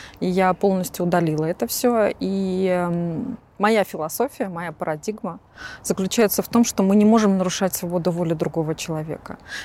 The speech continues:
Всё, что может сказать эксперт, который делает, ну, подобный анализ, это:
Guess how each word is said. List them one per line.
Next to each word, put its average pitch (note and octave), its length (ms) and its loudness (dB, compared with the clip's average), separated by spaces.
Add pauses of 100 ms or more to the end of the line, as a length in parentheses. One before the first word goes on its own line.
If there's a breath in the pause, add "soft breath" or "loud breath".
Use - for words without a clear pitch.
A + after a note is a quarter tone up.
Всё, - 140 0
что - 160 -2
может G#3+ 260 -2
сказать F#3+ 380 -4
эксперт, - 520 -4
который D#3+ 380 -6
делает, D#3+ 460 -4 (160)
ну, F#3 260 -10
подобный D#3+ 420 0
анализ, A3 540 -2
это: E3+ 440 -6